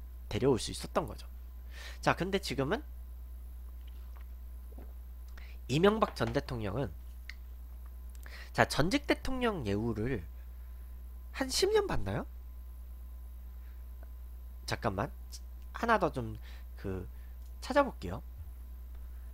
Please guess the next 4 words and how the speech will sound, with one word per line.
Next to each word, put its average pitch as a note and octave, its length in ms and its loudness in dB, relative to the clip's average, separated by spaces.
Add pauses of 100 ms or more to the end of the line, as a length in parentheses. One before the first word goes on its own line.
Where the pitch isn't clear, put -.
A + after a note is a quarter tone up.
(180)
전직 G#2+ 720 -2
대통령 C3 960 -2 (320)
예우. G2 280 -2 (2500)
음, G#2+ 200 -4